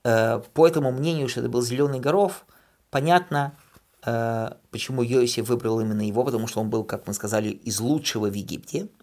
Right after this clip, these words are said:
И поэтому Раши подчёркивает, что это было именно Агода,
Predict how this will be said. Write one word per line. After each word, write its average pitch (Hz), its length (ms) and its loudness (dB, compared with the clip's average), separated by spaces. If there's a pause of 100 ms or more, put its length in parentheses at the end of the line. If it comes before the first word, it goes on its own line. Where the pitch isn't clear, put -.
(320)
И 123 60 -12
поэтому 160 340 2
Раши 160 240 2
подчёркивает, 151 960 0 (260)
что - 180 -4
это 147 140 0
было 160 180 4
именно 165 320 4
Агода, 147 440 2